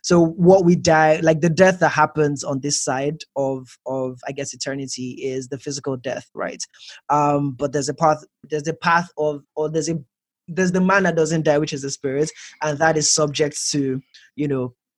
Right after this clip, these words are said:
judgments later on, um, based on how you've lived the life that you've been given in the flesh, right?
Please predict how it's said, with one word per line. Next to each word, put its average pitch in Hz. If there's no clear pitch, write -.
judgments 139
later 139
on, 170
um, 135
based 147
on 139
how 143
you've 135
lived 131
the 135
life 135
that 127
you've 123
been 127
given 127
in 123
the -
flesh, -
right? -